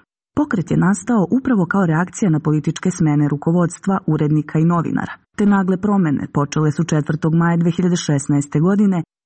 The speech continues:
ubrzo nakon što je S N S osvojila vlast u Vojvodini. Smena direktora programa Slobodana Režine dogodila se iste večeri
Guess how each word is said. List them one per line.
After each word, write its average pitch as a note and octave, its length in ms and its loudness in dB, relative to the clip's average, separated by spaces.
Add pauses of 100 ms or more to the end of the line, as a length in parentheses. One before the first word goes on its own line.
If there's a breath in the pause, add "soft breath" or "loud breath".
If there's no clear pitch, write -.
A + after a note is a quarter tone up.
ubrzo A#3 300 2
nakon E3 260 2
što - 180 -2
je F3 120 2
S F#3 100 -4
N G#3+ 140 4
S G#3 80 -6
osvojila G3 540 0
vlast C#3+ 320 -2
u F#3+ 40 2
Vojvodini. G3+ 500 0 (280)
Smena A#3 260 4
direktora F#3 420 0
programa F3 540 0
Slobodana E3 580 2
Režine F#3 380 2
dogodila F#3 500 0
se D#3+ 180 -2 (100)
iste C4+ 320 -2
večeri F#3 440 0